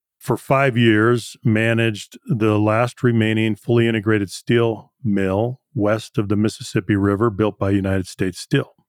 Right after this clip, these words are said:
On more than one occasion, I fired a manager because they were not managing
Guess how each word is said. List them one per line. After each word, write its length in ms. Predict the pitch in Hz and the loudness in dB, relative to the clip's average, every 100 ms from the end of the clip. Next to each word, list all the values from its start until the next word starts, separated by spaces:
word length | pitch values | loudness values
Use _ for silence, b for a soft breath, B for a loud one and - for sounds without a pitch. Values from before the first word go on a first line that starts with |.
| _ b b b b b | _ b b b b b
On 160 | 117 110 | -2 2
more 260 | 117 147 | 4 4
than 200 | 170 170 | 4 2
one 200 | 143 143 | 2 2
occasion, 880 | 127 - - 160 147 107 101 127 123 - _ _ _ _ | 0 -2 0 2 2 0 -4 -4 -6 -8 _ _ _ _
I 160 | - 120 | -2 -2
fired 720 | - - 139 143 147 123 117 | -2 -2 2 4 4 4 2
a 60 | 107 | 2
manager 800 | 110 117 117 98 90 76 - _ _ _ _ _ | 2 2 0 -2 -6 -8 -14 _ _ _ _ _
because 920 | 127 117 - - 185 113 104 127 123 - 113 | -2 -2 -2 2 4 2 2 0 -2 -10 -2
they 160 | 113 | 2
were 200 | 113 107 | 2 2
not 460 | 104 104 117 151 175 _ _ 107 | 2 2 2 0 -2 _ _ -4
managing 800 | 110 123 127 127 113 110 113 | 0 2 2 0 0 0 0